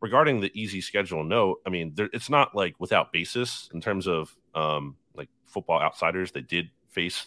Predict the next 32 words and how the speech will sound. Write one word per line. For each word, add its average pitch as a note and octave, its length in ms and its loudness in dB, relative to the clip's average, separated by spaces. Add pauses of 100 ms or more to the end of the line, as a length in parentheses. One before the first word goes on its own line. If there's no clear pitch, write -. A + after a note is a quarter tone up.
the - 100 -12
easiest F2 360 -6
schedule F2 340 -2
in F2+ 60 -2
the E2+ 80 -2
league. F#2+ 400 -4 (600)
Uh, E2+ 340 4 (160)
Chiefs E3+ 200 -2
faced E3 240 2
the D#3 80 -2
fourth E3+ 220 2
easiest. - 460 -6
<laughs> - 240 2
It G3+ 40 12
wasn't E3+ 320 8
like F#3 140 8
the D3+ 80 2
Chiefs D3 300 2
had A2+ 160 6
this, A#2 140 -2
like, G#2 280 2 (200)
I F#2 140 4
think, G2 300 -2
gauntlet G2 380 2
of F2 120 -4
a E2+ 40 -6
schedule. A2 360 2
I F#2+ 80 6
was F#2+ 140 0
talking G2+ 340 2
to - 80 -16
Pete, - 360 -6